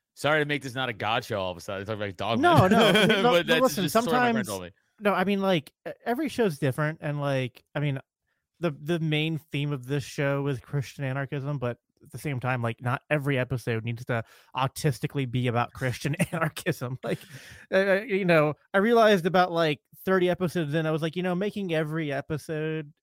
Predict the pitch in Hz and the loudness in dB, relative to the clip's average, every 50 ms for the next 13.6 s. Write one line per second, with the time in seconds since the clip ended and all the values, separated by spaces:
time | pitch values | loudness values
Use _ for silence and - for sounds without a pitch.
0 | - - 139 123 156 151 151 151 - 147 151 156 160 165 - - - - _ _ | -8 -8 -6 -2 -2 0 0 -2 -2 -4 -4 -2 -2 -2 -4 -6 -14 -18 _ _
1 | _ _ _ _ - 165 165 147 143 151 147 147 139 135 - _ _ _ - 165 | _ _ _ _ -6 -4 -4 -2 -2 0 0 0 0 -2 -4 _ _ _ -6 -4
2 | 165 170 180 185 180 185 180 165 151 185 202 190 196 202 165 156 160 - - - | -2 -2 0 0 0 0 -2 -2 -2 -4 -4 -2 -2 -2 -2 -2 -4 -4 -4 -6
3 | 143 135 131 131 139 139 135 - - - 175 165 156 - 170 156 139 156 151 147 | -6 -4 -4 -6 -6 -8 -10 -12 -8 -6 -4 -4 -4 -4 -4 -4 -4 -2 -2 -2
4 | 143 135 139 - 147 139 - 127 123 123 123 127 131 131 127 117 - 131 - 131 | -4 -4 -4 -4 -6 -8 -6 -6 -4 -4 -2 -2 -4 -4 -6 -8 -8 -8 -8 -6
5 | 120 - - 131 123 117 - 127 120 - - 127 120 120 117 117 _ _ _ _ | -6 -6 -6 -8 -8 -6 -6 -8 -8 -8 -8 -6 -6 -6 -6 -6 _ _ _ _
6 | _ _ - - 175 190 190 165 170 226 254 254 - - 196 196 165 180 170 156 | _ _ -8 -2 2 2 2 4 4 2 2 2 2 2 0 2 2 2 2 2
7 | 143 139 - 139 - 147 135 127 123 123 113 117 - _ _ _ - - 165 156 | 2 2 0 -4 -4 -2 -2 0 0 -2 -4 -8 -14 _ _ _ -16 -10 -4 0
8 | 156 151 147 139 143 143 135 131 127 123 - - - 156 135 131 127 - - _ | 0 0 0 0 -2 -4 -4 -6 -8 -10 -12 -8 -4 -2 -2 -2 -2 -6 -14 _
9 | _ - - 156 135 127 123 110 - _ _ _ _ _ - 143 131 143 135 135 | _ -8 -4 -2 0 0 -2 -4 -6 _ _ _ _ _ -10 -4 -2 0 0 0
10 | 131 113 - - - 135 127 117 110 - - - - _ _ _ _ _ _ _ | 0 -4 -6 -8 -6 -4 -2 -2 -4 -6 -10 -18 -20 _ _ _ _ _ _ _
11 | _ - 131 110 131 127 123 117 - 127 123 123 120 113 110 - _ _ _ _ | _ -8 -4 -2 0 0 0 -2 -2 -2 -2 0 0 0 -2 -6 _ _ _ _
12 | - 165 131 123 113 107 101 95 104 - _ _ _ - 151 143 131 127 123 120 | -8 -4 -2 -2 -2 -2 -6 -8 -10 -14 _ _ _ -2 0 2 2 2 2 0
13 | 120 117 120 127 143 165 156 131 - 110 110 104 | 0 -2 -2 -4 -6 -8 -10 -8 -6 -6 -6 -6